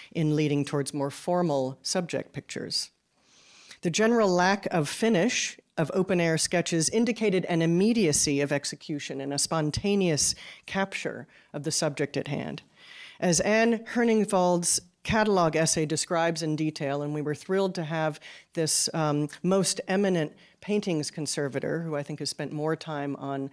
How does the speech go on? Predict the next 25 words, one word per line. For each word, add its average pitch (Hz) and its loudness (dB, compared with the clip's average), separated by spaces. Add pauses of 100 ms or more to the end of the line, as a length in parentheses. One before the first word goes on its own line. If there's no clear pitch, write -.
(260)
nineteenth 151 -4
and 143 -8
late 147 -4
eighteenth 151 -4
century 143 -4
French 143 -4
painting 147 -4
than 139 -4
just 147 -10
about 139 -8
any 151 -6
paintings 139 -10
conservator 135 -6
anywhere. 160 0 (500)
Um, 156 2
and 170 2
she 240 2
describes 170 0
in 160 -4
her 156 -2
excellent 190 0
essay 156 2
in 147 2
the 143 0
book 151 0